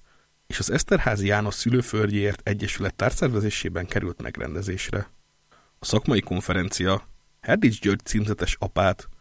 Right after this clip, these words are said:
a Szent Erzsébet Főiskola Dunaszerdai tagozatának igazgatója, s Moholányi József nagymegyeri esperes plébános gondolataival nyílt meg.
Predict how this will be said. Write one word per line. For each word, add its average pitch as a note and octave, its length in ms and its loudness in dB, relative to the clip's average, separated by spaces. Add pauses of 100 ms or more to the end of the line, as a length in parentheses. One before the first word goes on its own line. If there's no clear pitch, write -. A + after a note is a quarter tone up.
(220)
a - 40 -20
Szent - 280 0
Erzsébet G2 400 0
Főiskola G2 560 0
Dunaszerdai A#2+ 520 2
tagozatának G2+ 720 0
igazgatója, G2+ 840 0 (400)
s - 100 -12
Moholányi B2 460 6
József G#2+ 480 2
nagymegyeri C3+ 500 2
esperes - 400 0
plébános G2+ 520 0
gondolataival G2+ 720 0
nyílt F#2 320 -6
meg. C#2 340 -10